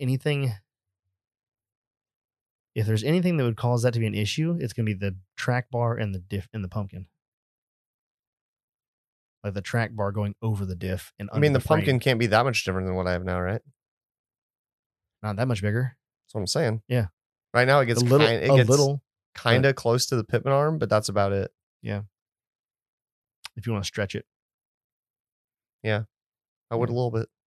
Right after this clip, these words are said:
Speaker 1: Mm-hmm. So next week, tune in for that. We're gonna talk about more Super Duty sixty things, and hopefully we got some more information for you measurement-wise and stuff like that. Um,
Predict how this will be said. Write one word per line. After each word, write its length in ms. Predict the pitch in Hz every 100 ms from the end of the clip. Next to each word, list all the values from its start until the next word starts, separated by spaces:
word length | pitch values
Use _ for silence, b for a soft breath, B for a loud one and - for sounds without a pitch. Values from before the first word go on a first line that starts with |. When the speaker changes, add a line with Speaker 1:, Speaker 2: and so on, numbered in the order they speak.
| _
Speaker 1:
Mm-hmm. 300 | 107 104 104 107 127 _ _ _ B B B B
So 260 | - 180 151
next 240 | 202 -
week, 200 | 151 -
tune 180 | - 160
in 100 | 160
for 100 | 143
that. 240 | 131 135 -
We're 160 | 131
gonna 100 | 123 113
talk 200 | 127 123
about 160 | 127
more 160 | 131 120
Super 340 | - - 226
Duty 180 | 175 131
sixty 420 | - - 233 202
things, 300 | 170 196 190 139
and 80 |
hopefully 220 | 160 156 131
we 80 |
got 120 | 127 135
some 140 | 127
more 100 | 123
information 520 | 131 117 120 123 113
for 180 | 107 113
you 220 | 107 104
measurement-wise 840 | 104 117 113 117 110 113 117 110 107
and 480 | 107 104 98 98 - -
stuff 320 | - 117 101
like 160 | 107 107
that. 320 | 104 107 - _ _ _ 110
Um, 1120 | 98 101 - 107 113 117 131 143 180 262